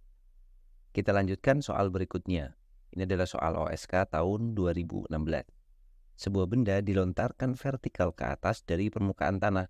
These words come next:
Setelah delapan detik, benda itu kembali ke permukaan tanah. Jika percepatan gravitasi sepuluh meter per second kuadrat, maka laju awal dan ketinggian maksimum yang dicapai benda tersebut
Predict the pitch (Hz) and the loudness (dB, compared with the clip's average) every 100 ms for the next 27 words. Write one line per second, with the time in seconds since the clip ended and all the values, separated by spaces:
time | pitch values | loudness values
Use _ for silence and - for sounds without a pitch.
0 | _ - - 82 82 78 73 76 73 - | _ -12 -2 0 0 -2 -2 -2 -4 0
1 | 120 131 - 85 82 82 - - 123 113 | 0 0 0 -2 0 0 0 -2 -2 0
2 | 98 98 110 - - 90 85 76 82 67 | 2 2 0 -4 -4 -2 -2 -2 -2 -4
3 | 73 101 151 - - _ _ _ - 87 | -2 -2 -4 -8 -20 _ _ _ -6 0
4 | 87 104 - 123 113 117 104 98 98 98 | 2 0 0 0 2 0 0 0 0 -2
5 | - 82 95 95 90 - 87 87 87 85 | -4 -6 -2 0 0 -2 -6 -4 -4 -4
6 | 82 73 71 101 113 82 80 - 78 78 | -2 -2 -2 0 0 0 -4 0 0 0
7 | 78 - - 143 127 117 117 110 110 110 | -2 -6 -4 0 2 2 2 2 2 -2
8 | - 117 107 104 104 - - 98 95 92 | 2 4 4 4 2 0 0 2 4 2
9 | 87 82 - 76 82 78 78 76 - - | 2 0 -2 -2 -2 -2 -2 -2 -2 -6
10 | - 101 107 98 | -4 0 2 0